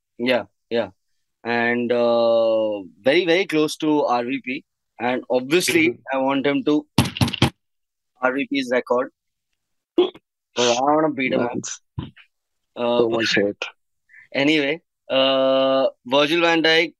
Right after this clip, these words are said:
Speaker 1: फ्रैंकी डियोंग भी पागल हो गया है, बार्सिलोना के पिंजरे से उसको छोड़ दिया है। अ,
Speaker 2: या।
Speaker 1: कोडी ब-, गाकपो, man in form।
Speaker 2: फ्यूचर स्टार, फ्यूचर स्टार।
Speaker 1: But मेरा प्रेडिक्शन है लास्ट टाइम का बदला, अम,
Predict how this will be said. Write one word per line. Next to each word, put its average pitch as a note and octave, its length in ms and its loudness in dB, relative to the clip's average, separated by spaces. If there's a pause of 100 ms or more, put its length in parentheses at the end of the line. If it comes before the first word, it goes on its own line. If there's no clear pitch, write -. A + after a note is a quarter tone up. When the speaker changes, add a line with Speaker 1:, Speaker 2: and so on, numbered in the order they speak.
(180)
Speaker 1:
फ्रैंकी C3+ 340 0
डियोंग D#3+ 320 2
भी E3+ 80 0
पागल D3+ 340 0
हो D3+ 100 2
गया D3+ 160 2
है, D3+ 100 2
बार्सिलोना C#3+ 560 -2
के D3 480 -2
पिंजरे C#3+ 540 -4
से C3+ 120 -4
उसको C#3+ 220 -4
छोड़ C#3 280 0
दिया C#3 260 0
है। C3 40 -6 (840)
अ, C3 40 2
Speaker 2:
या। C3 300 4
Speaker 1:
कोडी C3+ 400 0
ब-, C#3 200 0
गाकपो, C3+ 520 -2 (1000)
man C3 220 2
in C#3+ 200 -4
form। C3 200 0
Speaker 2:
फ्यूचर B2 420 0
स्टार, G#2+ 340 2 (380)
फ्यूचर A2 260 0
स्टार। F#2 300 0 (300)
Speaker 1:
But F3+ 220 2
मेरा D#3+ 260 2
प्रेडिक्शन F3+ 500 0
है F3 420 0 (220)
लास्ट C#3+ 320 0
टाइम D#3 280 2
का D3 100 -2
बदला, C#3+ 340 0 (500)
अम, B2+ 800 0